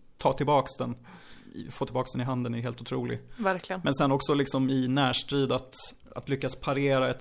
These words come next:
Speaker 1: slag och tajma det helt rätt och sen gå till motattack och lära sig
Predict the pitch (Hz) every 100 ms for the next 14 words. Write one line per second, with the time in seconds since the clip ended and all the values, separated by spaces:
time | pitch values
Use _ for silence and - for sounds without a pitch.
0 | - 143 127 127 123 117 - - 135 123
1 | 123 123 123 117 131 - 131 131 127 123
2 | 131 131 - - 131 127 - - - -
3 | - 139 135 - - - - - - 139
4 | 139 127 127 131 135 131